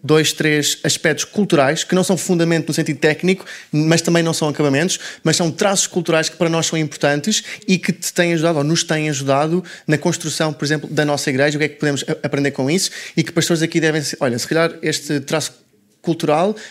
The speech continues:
é algo que, eh, é importante para, de facto, ter um percurso, eh, de crescimento ou de, ou, ou de influência.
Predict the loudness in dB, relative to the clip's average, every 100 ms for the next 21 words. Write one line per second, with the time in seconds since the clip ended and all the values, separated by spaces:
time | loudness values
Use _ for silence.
0 | -4 2 2 0 -2 0 2 0 0 -2
1 | 0 0 0 -4 -2 0 0 -2 0 -2
2 | -2 -2 -4 -4 -6 -4 -6 -4 -4 -4
3 | -4 -2 0 0 0 0 -2 -2 -4 -4
4 | -6 -6 -6 -6 -6 -10